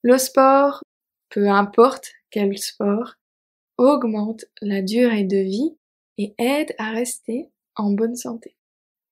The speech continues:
Alors dites-moi, est-ce que vous pratiquez un sport ou est-ce que vous avez pratiqué un sport ? Peut-être que vous préférez regarder les sports à la télévision. Dites-moi tout en commentaire.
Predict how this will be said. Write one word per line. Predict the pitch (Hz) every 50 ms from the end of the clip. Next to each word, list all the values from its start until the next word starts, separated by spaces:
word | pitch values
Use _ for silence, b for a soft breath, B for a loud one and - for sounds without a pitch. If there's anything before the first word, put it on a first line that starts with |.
| _ _ _ -
Alors | - 240 247 262 285 311 302 277
dites-moi, | 226 202 240 240 240 - - - - - _ _ _ _ _ _ _ _ _ _ _ _ _ _ _ -
est-ce | 247 254 269 262 -
que | - -
vous | 269 247 226 214
pratiquez | 214 - - - 294 302 311 311 - 277 285 - 240 226 214 214 -
un | 220 208 202
sport | 202 - - - - - 214 208 214 294 381 - - _ _ _ _ _ _ _ _ _ _ _ _ -
ou | 254 330 349 - _ _ _ _ _ _ _ -
est-ce | 226 202 202 -
que | - 214
vous | 208 208 214 208 208 208
avez | 240 311 370 339 277 226 190 - - _ _ _ _
pratiqué | - 226 220 220 - - _ - - - -
un | - - 214
sport ? | 214 - - - - - - B B B B _ _ _ _ _ _ _ _ _ _ _ _ _
Peut-être | - 226 220 220 - 226 226 220 220 220 - - _ _
que | - 214
vous | 208 208 208
préférez | 208 - - 220 208 - - 220 214 208 214 220 220 214 - - - -
regarder | 226 214 220 220 208 196 208 202 202 214 208
les | 208 202
sports | 202 - - - 208 202 202 202 208 202 - _
à | - 208 202
la | 202 196 196
télévision. | 196 - 208 208 202 202 208 208 226 254 240 - - _ _ _ _ _ _ _ _ _ _ _ _ _ _ _ _ _ -
Dites-moi | 208 202 247 262 254 - 240 233 226
tout | 233 - 214 202 202 - -
en | 202 202 196
commentaire. | - 190 185 185 - - _ - - - _ _ _